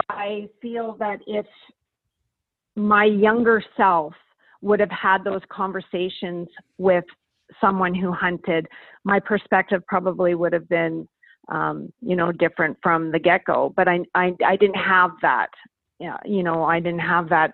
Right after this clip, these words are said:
growing up. And it was the blessing of moving to my little small town where I,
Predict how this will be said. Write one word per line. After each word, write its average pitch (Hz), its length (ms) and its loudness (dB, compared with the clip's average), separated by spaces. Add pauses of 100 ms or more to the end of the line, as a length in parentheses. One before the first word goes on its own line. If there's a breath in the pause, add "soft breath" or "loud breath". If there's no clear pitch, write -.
(100)
growing 175 380 -2
up. 170 220 2 (560 loud breath)
And 196 400 2
it 214 120 4
was 202 300 4
the 214 80 0
blessing 185 640 0
of 175 400 -2
moving 185 440 -10 (120)
to 185 260 -6
my 175 120 -2
little 180 360 0
small 170 220 -4 (100)
town 175 400 0 (160)
where 175 560 2
I, 180 400 2